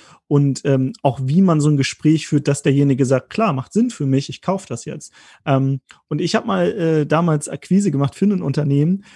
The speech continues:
und, ähm, ich hab tatsächlich drei Monate gebraucht, bis ich gut war, weil ich halt niemanden gehabt habe, der mir gesagt hat, „Guck mal, Timo, so sieht der Prozess aus, so funktioniert das.“ Ähm,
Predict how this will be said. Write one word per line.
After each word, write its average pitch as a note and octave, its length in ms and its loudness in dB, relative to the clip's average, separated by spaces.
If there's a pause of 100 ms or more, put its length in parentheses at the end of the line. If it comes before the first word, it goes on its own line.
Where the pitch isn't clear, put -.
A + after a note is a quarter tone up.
(160)
und, D3 340 2
ähm, C#3 400 2
ich - 160 -4
hab D3+ 140 -2
tatsächlich D3+ 640 0
drei D3+ 300 0
Monate F3 420 0
gebraucht, D3 540 -2
bis D3+ 160 -2
ich - 180 -8
gut F3+ 300 -6
war, C#3 320 0 (320)
weil D#3 180 0
ich E3 140 -4
halt - 120 -2
niemanden A3+ 460 0
gehabt F#3 340 -4
habe, D3+ 220 0
der D3 140 4
mir D3+ 100 0
gesagt D3 240 0
hat, D3+ 100 -6
„Guck - 140 -6
mal, E3+ 120 0
Timo, C#3 320 -2
so G3+ 180 0
sieht G#3 160 -2
der G3+ 160 0
Prozess F3+ 320 -4
aus, C#3+ 220 -4
so G#3+ 100 2
funktioniert E3+ 580 -2
das.“ D#3+ 240 0 (360)
Ähm, D3+ 180 0